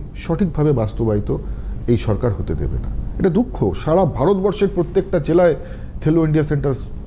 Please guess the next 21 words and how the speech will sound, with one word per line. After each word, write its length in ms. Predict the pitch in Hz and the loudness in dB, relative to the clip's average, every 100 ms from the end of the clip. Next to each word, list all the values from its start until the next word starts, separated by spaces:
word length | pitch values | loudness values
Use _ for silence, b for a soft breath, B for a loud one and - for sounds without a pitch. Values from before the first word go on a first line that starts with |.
| B B B B - | B B B B -6
স্থাপিত 420 | - 139 123 123 | -4 -2 0 0
করেছি। 400 | 110 95 85 - - - - - - - - - - | -2 -2 -4 -6 -8 -8 -6 -6 -6 -8 -8 -6 0
বহু 200 | 151 190 | 2 4
জায়গায় 380 | 160 160 151 175 | 4 4 4 2
গিয়ে, 160 | 160 175 | 2 2
বেশিরভাগ 460 | 175 175 185 170 | 2 0 -2 -2
জায়গায় 320 | 151 156 156 151 | 0 2 2 2
আমি 100 | 151 | 2
নিজে 220 | 160 170 | 0 0
গিয়ে 140 | 156 | 0
ইনোগ্রেশন 440 | 127 107 98 98 87 - | 0 0 -2 -2 -6 -4
করেছি, 280 | 69 71 - - - B B - | -4 -4 -6 -8 -6 B B 0
আমি 220 | 120 123 | 2 4
এবং 320 | 131 120 120 - B B - | 4 2 0 -2 B B 0
তৎকালীন 460 | 123 - 120 113 107 | 0 2 2 2 2
ক্যাবিনেট 380 | 110 107 110 107 | 2 2 2 2
মন্ত্রী 320 | 107 107 113 | 0 2 2
অনুরাগ 300 | 98 98 101 | 4 4 2
ঠাকুর, 240 | 107 92 120 | 0 -2 -2
সমস্ত, 580 | - 202 220 233 - 151 | -2 2 2 2 2 2
আহ, 1160 | 117 - - - - - - - - 127 123 | 2 -2 -6 -6 -6 -8 -6 -4 2 4 4